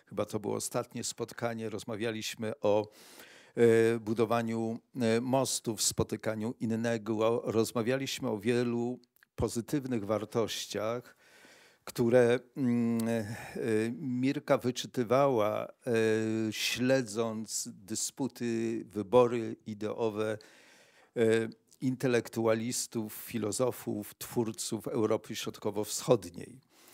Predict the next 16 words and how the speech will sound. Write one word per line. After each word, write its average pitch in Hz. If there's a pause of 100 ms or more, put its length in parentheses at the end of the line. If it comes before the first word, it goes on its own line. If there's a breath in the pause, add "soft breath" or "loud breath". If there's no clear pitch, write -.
(340 loud breath)
E, 113
przypomnę, 120
że, -
e, 113
przypomnę, 127
że 113
jej 113
pierwsza, 123 (560)
e, -
opublikowana 110
w -
Polsce 131
książka 104
nosi 110
tytuł 110
Kawior, 104